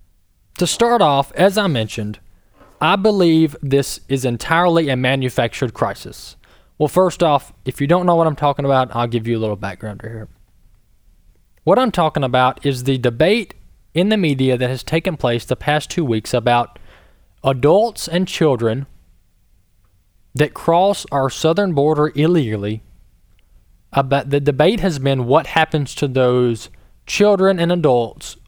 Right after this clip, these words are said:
if they are apprehended at our southern border because they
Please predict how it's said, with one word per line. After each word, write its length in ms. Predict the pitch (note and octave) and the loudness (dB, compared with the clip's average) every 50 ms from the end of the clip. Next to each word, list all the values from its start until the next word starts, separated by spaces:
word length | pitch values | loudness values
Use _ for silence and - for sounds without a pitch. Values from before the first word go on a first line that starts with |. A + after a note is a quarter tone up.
| _ _ _ - | _ _ _ -4
if 180 | C#3+ C3+ - - | -4 -4 -2 0
they 200 | C#3 C#3+ C#3 C#3+ C#3 | 0 2 2 2 2
are 100 | C3 A#2+ | 0 0
apprehended 720 | C3 C#3 D3+ - F#3 F#3 E3+ C#3 D#3+ C#3 A#2 A2+ A2+ A#2+ | 2 0 0 0 0 -2 0 0 -2 0 0 0 0 0
at 140 | A#2+ A#2 A2+ | 0 0 0
our 100 | A2 A2 | 0 -2
southern 400 | - - C#3+ C#3 D3+ F3 E3+ C#3 | -2 -2 -2 0 0 0 0 0
border 380 | A#2+ A2 A2 G#2+ G#2 G#2 G2+ - - - - - - - | 0 0 0 0 -2 -4 -4 -8 -12 -20 -20 -20 -8 -4
because 540 | - B2+ - - D3+ C3+ B2+ B2 A#2+ - - - C3 | -4 -4 -2 0 0 2 2 2 0 -2 -8 -12 -6
they 400 | B2+ C3 A#2+ A#2+ A#2+ A#2+ A2+ | -2 0 0 0 0 -2 -4